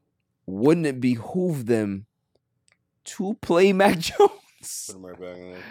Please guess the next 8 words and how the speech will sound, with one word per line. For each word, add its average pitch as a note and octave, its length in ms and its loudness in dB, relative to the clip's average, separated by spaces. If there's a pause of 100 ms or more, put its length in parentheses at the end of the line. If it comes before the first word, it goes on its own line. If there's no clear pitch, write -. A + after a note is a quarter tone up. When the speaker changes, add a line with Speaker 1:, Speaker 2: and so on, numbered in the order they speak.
(280)
Speaker 1:
That's C4+ 200 8
what D4+ 80 8
I'm D#4 220 8
saying. D4+ 480 8
Like, D#3+ 320 4 (840)
play A#3 260 8
Mac C4 300 6
Jones, G3+ 480 6